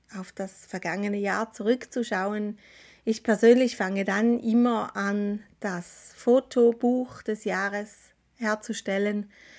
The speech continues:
Das ist wie ein bisschen ein Jahresrückblick. Und während dieser Zeit kommen auch immer die besten Filme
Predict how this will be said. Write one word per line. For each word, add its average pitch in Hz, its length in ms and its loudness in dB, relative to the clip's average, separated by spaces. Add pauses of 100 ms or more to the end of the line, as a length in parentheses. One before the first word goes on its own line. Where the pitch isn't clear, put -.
(240)
Das 190 160 -8
ist 196 240 -6
wie 202 100 0
ein 190 260 -4 (120)
bisschen - 300 -4
ein 170 140 -4
Jahresrückblick. 220 1080 -4 (1080)
Und 285 400 2
während 196 380 -2
dieser 226 300 0
Zeit 226 380 0
kommen 202 280 -6
auch 196 120 -8
immer 196 200 -4
die 196 140 -8
besten 185 540 -6 (420)
Filme 262 640 2